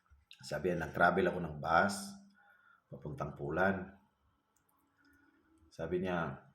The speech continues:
"Sino ang tinitirhan mo doon?" Sabi, "Hindi, nag-travel lang ako para makarating sa airport." Kasi sabi ko sa kanya, "Huwag mong involve yung pangalan ko, kung nakikitulog ka dito."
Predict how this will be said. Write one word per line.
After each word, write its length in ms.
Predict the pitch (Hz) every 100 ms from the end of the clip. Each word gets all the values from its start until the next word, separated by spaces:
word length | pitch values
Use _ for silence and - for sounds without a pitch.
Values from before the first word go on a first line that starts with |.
| _
"Sino 320 | - 113 113
ang 80 | 98
tinitirhan 400 | 90 85 85 90
mo 80 | 85
doon?" 320 | - 85 82 82 - -
Sabi, 160 | - 92
"Hindi, 160 | 113
nag-travel 440 | 95 - 90 85 90
lang 80 | 85 85
ako 160 | 98
para 320 | 82 78 73 69 - -
makarating 920 | 71 76 80 69 - - 82 80 76
sa 120 | -
airport." 560 | 67 - 98 98 - - - - _ _ _ _ _ _ _ _ _ _
Kasi 200 | - 101
sabi 240 | 101 95 98
ko 20 |
sa 120 | 98
kanya, 160 | 92 85
"Huwag 160 | 90 95
mong 160 | 95
involve 400 | 92 95 98 90
yung 120 | 92
pangalan 320 | 87 90 90 87
ko, 120 | 98
kung 160 | 92
nakikitulog 560 | 85 80 73 87 87 85
ka 80 | 82
dito." 560 | 82 95 90 - -